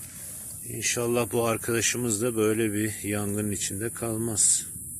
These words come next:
Sadece ağaçlar değil, tüm canlılar, tüm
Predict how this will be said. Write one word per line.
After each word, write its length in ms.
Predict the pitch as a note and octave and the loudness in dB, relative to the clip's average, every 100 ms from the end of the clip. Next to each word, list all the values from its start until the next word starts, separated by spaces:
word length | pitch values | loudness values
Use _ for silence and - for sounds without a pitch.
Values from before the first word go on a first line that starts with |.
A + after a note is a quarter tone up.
| - - - - - - - - - - - - - - - - | -8 -10 -8 -8 -8 -8 -8 -8 -10 -10 -10 -10 -10 -10 -10 -4
Sadece 880 | - - G#2+ G#2+ A2+ G#2 G#2 G#2+ - - - G#2 | -2 -2 -2 0 0 0 0 0 -2 -10 -8 -6
ağaçlar 680 | G#2 G2+ - - G#2 F#2+ | -2 0 0 0 0 0
değil, 280 | G#2 A#2+ B2+ - - | 0 0 -2 -10 -10
tüm 280 | - G#2+ G#2 | -6 -4 -2
canlılar, 760 | G#2+ G2 G2 F#2 F#2+ A#2+ - - - - - - - - - - - - - - - - - - - | -2 -2 -2 -4 -4 -4 -4 -6 -10 -10 -10 -8 -8 -8 -8 -8 -8 -8 -10 -10 -10 -10 -10 -10 -8
tüm 440 | - A2+ A2+ - | -4 -2 -2 -4